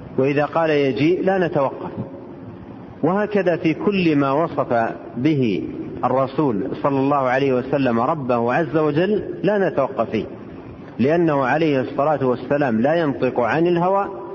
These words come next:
إن هو إلا وحي يوحى. وكيف نتوقف فيما يخبر به الرسول الكريم صلى الله عليه وسلم عن ربه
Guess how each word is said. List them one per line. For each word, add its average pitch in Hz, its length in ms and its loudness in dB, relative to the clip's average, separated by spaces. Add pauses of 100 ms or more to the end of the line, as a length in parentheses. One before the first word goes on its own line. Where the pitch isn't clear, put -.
(240)
إن 175 180 4
هو 135 200 2
إلا 143 400 2
وحي 147 340 0
يوحى. 135 560 2 (920)
وكيف 180 340 2
نتوقف 156 680 0 (2000)
فيما 160 380 2
يخبر 143 560 0
به 123 540 0 (160)
الرسول 139 560 2
الكريم 139 540 2
صلى 135 260 0
الله 143 320 2
عليه 139 340 2
وسلم 127 540 2
عن 127 140 0
ربه 175 400 0